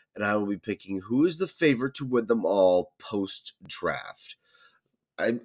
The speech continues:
I got this from looking at kinda betting odds. I'm, I'm not always the greatest sports bettor. I don't really do it often anymore, but there's always new odds out. Now that the draft has ended, there are teams that are the favorites and teams that are not the favorites.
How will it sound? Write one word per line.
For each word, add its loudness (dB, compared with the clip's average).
I 4
got 2
this 4
from 4
looking 2
at -2
kinda -6
betting 2
odds. 2
I'm, 2
I'm 0
not 6
always 4
the -10
greatest -2
sports -10
bettor. -4
I -2
don't -2
really -14
do -6
it 0
often -6
anymore, 6
but 12
there's 10
always 12
new 8
odds 0
out. 2
Now 4
that 2
the -12
draft 2
has -4
ended, 4
there 8
are 6
teams 2
that 4
are -2
the -8
favorites 4
and -2
teams -4
that -2
are 2
not 6
the -10
favorites. 2